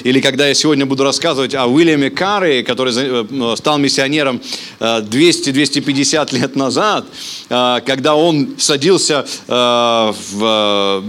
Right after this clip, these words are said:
ну, на корабль, он полгода плыл в Индию, два его спутника, которые вместе с ним отплыли в Индию, чтобы проповедовать Евангелие там,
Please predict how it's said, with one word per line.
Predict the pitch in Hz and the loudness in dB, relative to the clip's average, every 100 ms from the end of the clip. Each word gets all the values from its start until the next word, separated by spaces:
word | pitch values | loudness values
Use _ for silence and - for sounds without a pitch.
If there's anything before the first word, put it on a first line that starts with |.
| 117 | -2
ну, | 117 | 0
на | 104 135 | 2 2
корабль, | 147 156 214 208 156 | 2 4 4 4 4
он | 147 | 2
полгода | 131 180 175 160 226 220 156 | 4 4 6 6 6 6 4
плыл | 156 160 143 | 0 0 2
в | 156 | 2
Индию, | 196 139 131 | 2 2 0
два | 123 160 | 0 0
его | 160 151 | 2 2
спутника, | 139 - 220 233 220 147 156 156 - - - - | 0 -2 0 0 0 -2 -2 -4 -6 -16 -14 -6
которые | - 143 160 151 | -2 2 4 4
вместе | 165 170 160 | 4 2 0
с | - | 0
ним | 175 | 2
отплыли | 156 147 156 165 156 | 2 0 2 4 4
в | 151 | 4
Индию, | 208 185 143 | 4 4 2
чтобы | 147 143 | 2 2
проповедовать | 147 139 170 151 131 | 2 2 2 2 0
Евангелие | 139 156 156 139 135 | 0 0 0 0 0
там, | 131 180 180 | 0 0 0